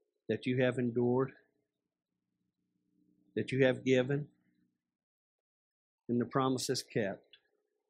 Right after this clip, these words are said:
Help us, Lord, to truly seek you with all that we are,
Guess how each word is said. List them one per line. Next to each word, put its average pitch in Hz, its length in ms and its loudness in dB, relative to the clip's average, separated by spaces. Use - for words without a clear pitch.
Help 135 200 2
us, 143 200 2
Lord, 143 300 6
to 143 80 2
truly 147 360 0
seek 147 360 0
you 139 60 -4
with 127 180 -2
all 131 320 6
that 139 220 -2
we 131 160 0
are, 98 280 -4